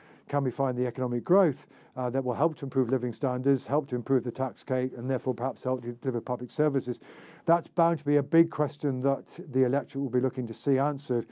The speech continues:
And I suspect at the moment we don't actually know what is the answer that either of our two largest parties are going to come up with. The Labour Party have been relatively reluctant during this Parliament to come up with much in the way of specifics, although they seem to be gradually moving in that direction.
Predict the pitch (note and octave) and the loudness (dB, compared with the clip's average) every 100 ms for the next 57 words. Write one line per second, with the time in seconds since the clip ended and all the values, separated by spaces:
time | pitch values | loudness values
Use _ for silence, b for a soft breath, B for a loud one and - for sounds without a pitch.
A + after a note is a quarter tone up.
0 | B B B B B D3+ E3 D#3+ E3+ - | B B B B B 0 2 0 -2 2
1 | G3+ F3+ F#3 E3 D#3+ E3+ E3 D3+ D3 D3+ | 2 4 2 2 4 4 4 2 2 2
2 | C#3+ D#3+ D#3 D3+ C#3+ D3+ - - D3 C3+ | 4 4 4 -2 -4 -4 -4 -4 2 4
3 | C#3 C3+ C#3+ D#3 D3 A#2+ A2+ B2+ B B | 4 4 2 4 4 4 2 2 B B
4 | B - B2+ D3 D3 C#3 C#3+ C#3 D3 C#3+ | B -2 2 4 4 0 0 0 0 -2
5 | C3 A#2+ C#3+ D#3 D3+ B2+ A2+ G#2+ C3+ B2+ | -4 0 2 6 6 4 2 -2 -2 -2
6 | A#2 A2+ - C3 A#2+ B2 B2 A#2+ A#2+ B2+ | -4 -6 -2 -4 -4 -4 -2 -2 -4 -2
7 | C3 - A2+ B2 C3+ C#3 C3+ B2 B2 A2+ | -2 -4 -8 -2 2 2 2 -2 -4 -4
8 | A#2+ - B2+ B2 - B B B B B | -4 0 2 2 0 B B B B B
9 | - A#3 A3+ A3 G3+ F#3 F3 F3+ E3+ F3 | 4 6 8 8 6 6 8 8 8 4
10 | D3 E3 C#3+ C#3 C3 - C#3+ C#3 C#3 - | 2 0 4 4 2 0 2 2 -2 -4
11 | C#3 C#3 C3+ - C#3 B2 C3 B2+ A#2+ - | 0 0 -2 -4 -4 -2 -2 0 0 -4
12 | - D3 F3+ F3 E3 C#3+ C#3 C3+ D3+ C3+ | 2 6 6 6 6 6 4 2 0 0
13 | B2+ C#3+ C#3 C#3 B2+ B2+ A#2 A#2+ A#2+ A#2 | 0 2 2 0 0 0 2 -2 -2 -2
14 | B2 B2+ B2+ C#3 | -2 0 -2 -4